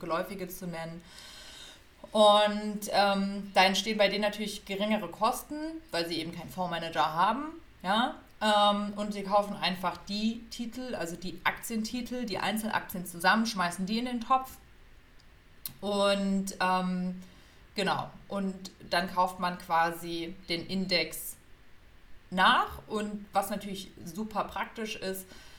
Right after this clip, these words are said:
ist, dass man da halt, ja, auch schon eine gewisse Diversifizierung erreicht, weil da einfach verschiedene Aktien auch drin sind, was natürlich auch ein aktiver Fonds mit sich bringt. Das ist halt schon das Gute beim Thema Fonds, dass du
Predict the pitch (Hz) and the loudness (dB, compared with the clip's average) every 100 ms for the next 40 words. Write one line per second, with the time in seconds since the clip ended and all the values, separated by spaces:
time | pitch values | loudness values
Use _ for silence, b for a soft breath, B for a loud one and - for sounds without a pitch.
0 | B - - 190 - 185 196 175 175 160 | B -12 -8 -8 -4 -4 -2 -2 2 6
1 | 170 170 170 165 165 - - - - - | 6 6 2 -2 -4 -8 -16 -18 -16 0
2 | 156 - - - - 202 - 214 185 185 | 0 0 -10 -20 2 2 2 -2 -2 -4
3 | 185 196 202 185 175 175 170 - - - | -4 -4 -6 -8 -2 -2 -2 -10 -12 -4
4 | 285 311 302 262 254 277 285 302 - - | -2 0 2 0 6 6 6 2 -2 0
5 | 156 - - - - 226 240 247 247 220 | 2 0 -2 -14 -10 -8 -4 -2 -2 -4
6 | 233 214 190 - - 196 190 185 180 165 | -8 -4 -4 -6 -6 -4 -4 -4 -6 -10
7 | - - - - - - - 214 190 185 | -14 -16 -14 -12 -8 -8 -6 -4 -4 -4
8 | 190 185 180 175 - - 170 175 - - | -4 -4 -6 -10 -10 -10 -10 -10 -14 -12
9 | 180 180 185 170 170 208 220 220 190 185 | -12 -10 -8 -8 -10 -6 -6 -2 -2 -4
10 | 190 185 180 - 190 185 175 - 170 | -4 -2 -2 -2 -4 -2 -4 -8 -8